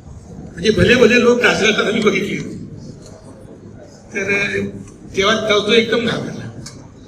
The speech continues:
आणि मला म्हणला, "दादा, आता माझं, मला कोण आहे?" तर मी, आम्ही सगळ्या घरातल्या लोकांनी, खास करून स्त्रिया, बायकांनी सांगितलं, "बापजीला हात लागता कामा नये, आम्ही जाऊ पुढे." त्यानंतर दंगा झाला,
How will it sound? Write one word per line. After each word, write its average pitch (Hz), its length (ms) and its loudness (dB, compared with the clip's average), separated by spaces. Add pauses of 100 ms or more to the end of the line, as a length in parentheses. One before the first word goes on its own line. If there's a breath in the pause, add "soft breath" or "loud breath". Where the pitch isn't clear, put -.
(400)
आणि 190 100 -4
मला 214 160 4
म्हणला, 220 200 2
"दादा, 196 260 2
आता 190 440 -2
माझं, 190 300 -2
मला 196 180 2
कोण 208 260 4
आहे?" - 100 -4 (1300)
तर 196 140 -2
मी, 214 140 4
आम्ही 202 280 0
सगळ्या 196 380 2
घरातल्या 190 380 -4
लोकांनी, 196 680 -2
खास 240 240 2
करून - 360 -2 (200)
स्त्रिया, - 360 2 (2000)
बायकांनी 247 560 2
सांगितलं, 214 480 0
"बापजीला 196 340 0
हात - 180 -2
लागता 202 220 0
कामा 196 260 -2
नये, 190 120 0
आम्ही 208 240 0
जाऊ 190 160 4
पुढे." 175 260 -6 (1200)
त्यानंतर 226 420 2
दंगा 220 200 2
झाला, 202 340 2